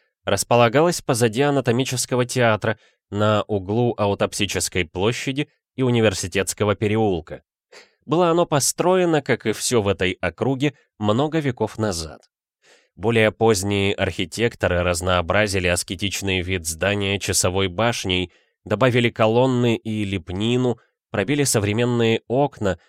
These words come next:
но в сооружении все равно проглядывала некая средневековая суровость.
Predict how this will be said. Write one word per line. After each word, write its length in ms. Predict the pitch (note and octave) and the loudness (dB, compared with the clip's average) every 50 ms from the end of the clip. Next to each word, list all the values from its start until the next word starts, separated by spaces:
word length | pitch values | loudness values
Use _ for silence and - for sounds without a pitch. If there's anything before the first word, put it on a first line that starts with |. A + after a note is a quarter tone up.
| _ _ _ _ | _ _ _ _
но 180 | - F#2+ F#2 | -2 -2 -2
в 60 | - - | -2 0
сооружении 720 | - G2 F#2+ G2 F#2+ G2 F2+ F2+ G2+ A2 A2 A2 G#2+ G#2 | 2 2 4 4 4 2 0 0 -2 -2 0 0 0 0
все 260 | G2+ - - - A2+ G2+ | 0 -2 0 0 2 2
равно 320 | G2+ F#2 F2+ G2 A2 B2 | 2 2 0 -2 -2 -2
проглядывала 680 | B2 B2+ A#2 G2+ F2 F2+ G#2+ B2 A#2 A#2+ A#2 B2 A#2+ A2+ | 0 0 -2 0 0 -2 -2 0 0 0 2 2 2 2
некая 440 | G#2+ G2 G2+ G2+ - - G#2 G2+ | 2 0 -2 -4 -2 -2 -2 0
средневековая 960 | G2 - - G#2+ G2+ F#2 F2 G2 G2 F2+ F2+ E2+ - G2+ F#2+ F2 F#2+ F#2 F2+ E2+ | 0 -2 -2 -4 -4 -4 -4 -4 -2 -2 -4 -4 -2 -4 -2 0 0 0 0 0
суровость. 800 | - - G2+ G2 G2 G#2+ A2 G2+ D#2+ C2+ - - - - - | -2 -2 -2 0 2 2 2 0 -2 -6 -12 -16 -16 -16 -20